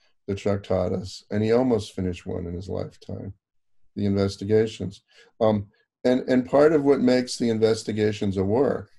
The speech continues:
especially the first half of the Investigations, it has a certain status, is that the remarks, it is not just a collection of six hundred some remarks.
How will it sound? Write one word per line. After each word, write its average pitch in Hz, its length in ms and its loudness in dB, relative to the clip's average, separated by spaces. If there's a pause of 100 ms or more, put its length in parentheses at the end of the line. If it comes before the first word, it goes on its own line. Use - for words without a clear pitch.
(120)
especially 107 460 -6
the 98 60 -2
first 98 300 -4
half 113 200 0
of - 60 -20
the 110 80 -6
Investigations, 92 760 -6 (440)
it 110 60 0
has 110 120 0
a 107 60 -8
certain 104 300 -2
status, 131 640 -4 (580)
is 131 280 0
that 135 220 2
the 135 100 2
remarks, 135 840 0 (280)
it 131 120 0
is 135 120 -2
not 147 180 4
just 147 220 -8
a 143 40 0
collection 127 840 -2
of 104 200 -2
six - 320 -10
hundred 110 340 -2
some 104 300 -4
remarks. 101 880 -4